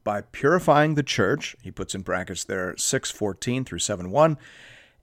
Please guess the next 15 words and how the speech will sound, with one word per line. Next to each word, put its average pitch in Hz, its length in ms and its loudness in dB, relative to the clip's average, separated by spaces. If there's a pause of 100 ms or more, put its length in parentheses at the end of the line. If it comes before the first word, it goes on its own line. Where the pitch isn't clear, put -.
(120)
and 135 320 4
by 113 220 6
completing 123 640 -2
the 135 100 -2
collection, 170 640 2 (220)
in 98 100 -8
brackets 85 380 -6
there, 135 340 6
eight 131 220 0
one 107 240 -2
through 113 180 -4
nine 82 260 -6
fifteen, - 560 -10
closed 73 300 -12
quote. - 260 -6